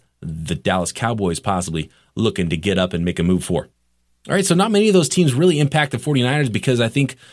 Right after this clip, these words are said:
uh, after pick twelve, you know, maybe the Redskins just because of the whole Kirk Cousins things, but, but, uh, after twelve, I, I just think it's probably too far back and too costly for a team to move up, and maybe too far for the forty-niners to move back and still get one of the elite players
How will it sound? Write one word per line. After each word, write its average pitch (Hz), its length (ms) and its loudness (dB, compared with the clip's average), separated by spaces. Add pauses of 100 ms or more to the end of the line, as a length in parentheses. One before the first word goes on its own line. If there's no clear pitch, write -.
(120)
uh, 113 60 -2
after 123 400 0
pick 135 280 0
twelve, 139 480 -2 (200)
you 123 100 -2
know, 123 100 0
maybe 135 220 2
the 113 80 -2
Redskins 131 460 0
just 120 160 -4
because 117 240 -2
of 113 60 -2
the 104 60 0
whole 117 140 0
Kirk - 220 -4
Cousins 131 380 -4
things, 117 240 0
but, 95 220 -2 (320)
but, 107 180 0
uh, 92 220 -6
after 170 300 -4
twelve, 147 480 -4 (220)
I, 101 220 -4
I 117 40 0
just 113 180 -4
think 123 120 0
it's 117 100 -4
probably 120 280 -4
too 143 180 2
far 123 240 0
back 120 300 0
and 92 100 -6
too 123 100 -2
costly 120 420 -2
for 120 140 -4
a 110 60 -2
team 117 220 -2
to 104 40 0
move 107 240 0
up, 113 200 0
and 98 100 -2
maybe 104 220 0
too 113 180 -2
far 110 240 0
for - 80 -10
the 98 80 -6
forty-niners 104 520 -2
to 98 60 -2
move 98 220 0
back 101 240 -2
and 92 80 -4
still 98 220 -4
get 92 160 -4
one 98 120 -2
of 92 60 -2
the 90 80 -2
elite 90 280 -4
players 87 360 -4